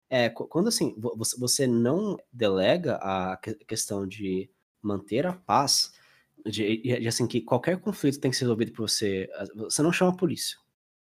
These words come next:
Assim, é sua obrigação, como pessoa, ir lá e resolver. Tipo, tem, tem, tem os guardas, tal, que são, tipo, cidadãos que nem você, que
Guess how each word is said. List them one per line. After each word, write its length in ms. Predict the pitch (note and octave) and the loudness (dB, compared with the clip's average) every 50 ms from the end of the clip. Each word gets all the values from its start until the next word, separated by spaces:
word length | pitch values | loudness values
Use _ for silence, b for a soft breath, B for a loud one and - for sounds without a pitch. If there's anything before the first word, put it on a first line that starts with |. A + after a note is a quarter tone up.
| _ - | _ -2
Assim, 120 | - A2 G#2 | 0 2 2
é 20 | |
sua 160 | - - F3 | 2 4 4
obrigação, 680 | F3 G3 G3+ G3+ F#3+ F#3 - - A#2 A2 B2 C#3+ D#3 - _ _ _ _ | 4 4 4 4 4 4 4 4 4 4 2 0 -2 -6 _ _ _ _
como 200 | - A2 A2 A2 | -2 -2 0 0
pessoa, 540 | - C3 A#2+ - - G2 F#2+ A#2 D#3 F3+ - _ _ _ - | 0 0 0 0 0 0 0 0 0 -2 -6 _ _ _ 0
ir 60 | C3+ | 4
lá 120 | A#2 A2 G#2+ | 6 6 6
e 40 | |
resolver. 380 | A#2 A#2 A#2 D3+ - - - - _ _ _ _ _ _ _ _ _ _ _ _ _ _ _ _ _ _ - | 6 4 2 0 0 -2 -6 -10 _ _ _ _ _ _ _ _ _ _ _ _ _ _ _ _ _ _ -16
Tipo, 220 | - - - G2+ | -12 -8 -6 -4
tem, 200 | - - B2+ - | 0 2 0 2
tem, 160 | - B2+ - | 2 0 -2
tem 140 | - B2 C3+ | 2 4 4
os 100 | C3+ A#2+ | 4 4
guardas, 500 | A2 A#2 G#2+ A#2 C#3 E3+ E3 C#3+ A#2+ - | 4 6 8 10 10 10 8 6 2 0
tal, 240 | - A#2 G#2 B2+ C#3+ | 2 2 2 2 2
que 120 | - - - | 0 0 0
são, 220 | - - A2+ C3+ | 0 2 2 0
tipo, 180 | C3+ - - - | 0 -4 -8 -6
cidadãos 400 | - - A#2+ G2+ A2 G#2+ A2+ A2+ | -2 0 0 0 2 0 -2 -2
que 80 | - | -2
nem 100 | A2+ G#2+ | -2 -2
você, 380 | G#2 A2 G2+ - - - G#2 G2+ | -2 0 0 0 2 2 0 0
que 260 | G#2 - A2 G2+ G2+ | 0 0 -2 -2 -2